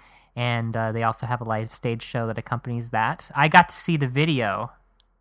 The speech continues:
uh, this weekend, and it's great. It's very trippy, and even if you're not a big Alejandro Jodorowsky fan like I am, even if you've never seen The Holy Mountain, you will still enjoy this video. Um, of course, if you do know that movie, then you'll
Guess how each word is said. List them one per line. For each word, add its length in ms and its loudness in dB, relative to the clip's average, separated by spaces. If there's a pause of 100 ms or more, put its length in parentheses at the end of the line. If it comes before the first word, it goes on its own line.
(460)
uh, 120 -2
this 200 -6
weekend, 400 -4
and 160 -4
it's 120 -12
great. 600 4
It's 240 -4
very 320 4
trippy, 600 0
and 200 -4
even 220 0
if 160 -6
you're 80 -2
not 180 4
a 80 2
big 460 -2
Alejandro 540 4
Jodorowsky 580 2
fan 220 -2
like 180 -2
I 200 2
am, 260 -2
even 200 -2
if 160 -4
you've 140 -6
never 220 0
seen 180 -4
The 60 -2
Holy 260 -4
Mountain, 480 -2 (460)
you 200 0
will 140 0
still 520 0
enjoy 800 0 (200)
this 220 -2
video. 640 -2 (460)
Um, 460 -8
of 200 -6
course, 240 -2
if 140 -8
you 60 -2
do 200 2
know 180 2
that 200 0
movie, 260 -4
then 220 -4
you'll 340 -6